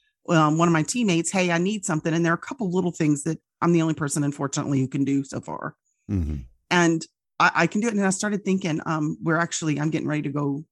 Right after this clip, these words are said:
Speaker 1: back down there, uh, in a couple of weeks. In fact, I've already started packing. And, um,
Speaker 2: <laughs>
Speaker 1: I have this ability, but I had actually put it, taken it out.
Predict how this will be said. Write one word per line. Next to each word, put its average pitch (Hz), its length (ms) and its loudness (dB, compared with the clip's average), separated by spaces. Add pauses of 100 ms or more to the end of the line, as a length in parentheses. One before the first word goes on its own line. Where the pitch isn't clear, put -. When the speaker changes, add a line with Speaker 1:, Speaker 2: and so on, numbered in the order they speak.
(140)
Speaker 1:
back 143 320 -4
down 143 200 -2
there, 135 260 -4 (420)
uh, 151 100 2
in 151 120 2
a 151 60 2
couple 147 260 -2
of 139 80 2
weeks. - 400 -2
In 143 80 0
fact, 139 280 -4
I've 135 160 -4
already 143 180 0
started 147 260 -4
packing. 143 340 -6 (460)
And, 165 360 6 (360)
um, 170 400 4 (480)
Speaker 2:
<laughs> 76 340 -2 (160)
Speaker 1:
I 180 520 2 (600)
have 202 420 0
this 202 200 0
ability, 160 500 -2 (1200)
but 170 160 4
I 170 140 6
had 165 220 2
actually 190 760 -2 (200)
put 156 240 0
it, 180 120 -4
taken 175 280 2
it 151 120 -2
out. - 380 -2